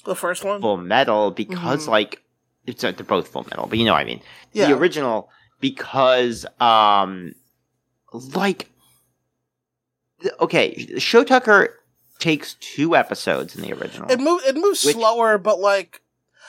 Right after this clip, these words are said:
Speaker 1: I know slower
Speaker 2: But
Speaker 1: always
Speaker 2: the
Speaker 1: sounds like a bad thing in modern context, but in a way, it does lay more groundwork. It gives you more time to absorb the groundwork.
Speaker 2: It feels slower, but it's like, but it's done in a pr-,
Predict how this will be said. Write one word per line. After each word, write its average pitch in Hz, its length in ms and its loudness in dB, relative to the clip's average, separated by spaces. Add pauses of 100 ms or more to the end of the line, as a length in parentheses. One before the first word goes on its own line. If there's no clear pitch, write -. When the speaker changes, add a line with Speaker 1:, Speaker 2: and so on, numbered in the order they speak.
Speaker 1:
I 254 80 2
know 427 140 4
slower 247 280 0
Speaker 2:
But 240 80 4
Speaker 1:
always 233 160 0
Speaker 2:
the 214 60 -4
Speaker 1:
sounds 220 200 0
like 202 100 0
a 185 80 2
bad 165 280 0
thing 202 260 -2
in 202 100 0
modern 202 280 2
context, 208 500 0
but 190 140 0
in 208 80 0
a 196 100 4
way, 190 600 -2 (600)
it 202 140 -4
does 233 220 0
lay 208 240 2
more 175 340 -2
groundwork. 160 600 -4
It 202 120 0
gives 240 200 0
you 247 100 -2
more 208 180 2
time 185 300 0
to 175 60 -6
absorb 160 360 -8
the 156 100 -8
groundwork. 160 600 -4 (420)
Speaker 2:
It 233 260 -2
feels 302 340 0
slower, 240 440 2
but 202 160 0
it's 196 120 -2
like, 202 280 -2
but 185 180 0
it's 185 160 -2
done 170 480 2
in 196 160 -2
a 143 200 -2
pr-, - 320 -16